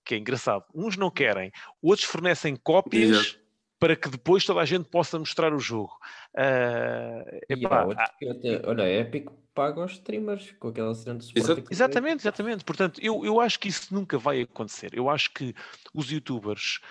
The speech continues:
Speaker 1: são parte importante da indústria dos jogos, sem dúvida nenhuma. No entanto, também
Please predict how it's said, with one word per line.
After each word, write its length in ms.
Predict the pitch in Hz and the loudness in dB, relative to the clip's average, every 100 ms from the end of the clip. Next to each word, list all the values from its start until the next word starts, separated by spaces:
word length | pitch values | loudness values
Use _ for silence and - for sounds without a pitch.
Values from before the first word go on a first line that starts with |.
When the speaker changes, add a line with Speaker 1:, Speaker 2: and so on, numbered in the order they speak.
| - - | -20 -12
Speaker 1:
são 580 | - 156 135 117 104 - | -4 0 0 -2 -10 -2
parte 320 | 143 147 - | 2 2 0
importante 540 | 135 - 120 131 117 - | -8 -6 -6 -4 -4 -4
da 120 | 127 | -2
indústria 840 | 123 117 120 110 - 117 101 95 - _ _ - | -2 -4 -4 -4 -6 -8 -8 -8 -14 _ _ -20
dos 320 | 113 107 113 | -14 -8 -4
jogos, 420 | - 104 - - - _ | -2 -2 -4 -8 -8 _
sem 320 | - - 185 156 | -16 -4 -2 -2
dúvida 400 | 139 120 117 107 | -2 -2 -2 -4
nenhuma. 420 | 104 104 131 190 - - _ _ | -6 -8 -8 -10 -18 -20 _ _
No 240 | 131 143 160 | -4 -2 -2
entanto, 680 | 165 180 139 110 - 95 - - - | 0 2 2 0 -10 -16 -18 -20 -4
também 680 | 139 117 135 123 104 98 | -4 0 2 2 -2 -10